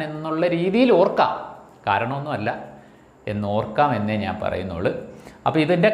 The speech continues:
കാരണം, ഇതെന്തുകൊണ്ടാണ് ഇങ്ങനെയൊക്കെ ചെയ്യുന്നതെന്നൊരു, ഒരു റീസൺ കാണുമല്ലോ. ഇതാണ് യാഥാർത്ഥ്യം. ആ റീസൺ ഞാൻ ലാസ്റ്റ് പറഞ്ഞു തരുന്നതാണേ. അപ്പോൾ നമുക്ക് അടുത്ത ഒന്ന് രണ്ട് ക്വസ്റ്റ്യനോട് ചുമ്മാ ഒന്ന് നോക്കിയേക്കാം. അടുത്ത ക്വസ്റ്റ്യൻ, ഒരു ക്ലോക്കിലെ രണ്ട്, നാല്, എട്ട് എന്നീ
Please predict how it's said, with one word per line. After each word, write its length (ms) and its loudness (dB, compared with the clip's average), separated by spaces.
കാരണം, 400 4
ഇതെന്തുകൊണ്ടാണ് 440 -2
ഇങ്ങനെയൊക്കെ 340 -2
ചെയ്യുന്നതെന്നൊരു, 560 -2
ഒരു 120 -6
റീസൺ 360 -2
കാണുമല്ലോ. 380 -4
ഇതാണ് 300 4
യാഥാർത്ഥ്യം. 460 2
ആ 40 -2
റീസൺ 320 -2
ഞാൻ 180 -6
ലാസ്റ്റ് 380 -6
പറഞ്ഞു 240 -4
തരുന്നതാണേ. 440 -8
അപ്പോൾ 160 6
നമുക്ക് 240 0
അടുത്ത 200 -2
ഒന്ന് 160 0
രണ്ട് 160 -2
ക്വസ്റ്റ്യനോട് 460 -4
ചുമ്മാ 180 -4
ഒന്ന് 160 -6
നോക്കിയേക്കാം. 400 -2
അടുത്ത 180 -2
ക്വസ്റ്റ്യൻ, 260 -14
ഒരു 180 4
ക്ലോക്കിലെ 440 2
രണ്ട്, 300 0
നാല്, 340 -2
എട്ട് 220 -12
എന്നീ 180 0